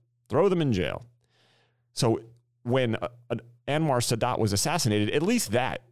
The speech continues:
the president of the country, you could classify that as a, as an emergency where they wanted to implement those powers. But you know how long those powers stayed in effect? You know how long they stayed in effect? Even though initially it was just because of the assassination, they were in effect for thirty-one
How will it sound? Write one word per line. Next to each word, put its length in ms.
the 80
president 400
of 40
the 60
country, 260
you 60
could 220
classify 640
that 280
as 160
a, 240
as 160
an 100
emergency 600
where 260
they 220
wanted 320
to 180
implement 480
those 220
powers. 400
But 140
you 40
know 80
how 140
long 180
those 140
powers 400
stayed 340
in 80
effect? 420
You 80
know 40
how 80
long 160
they 80
stayed 200
in 60
effect? 300
Even 240
though 180
initially 460
it 60
was 120
just 300
because 320
of 100
the 100
assassination, 680
they 80
were 100
in 40
effect 260
for 100
thirty-one 1500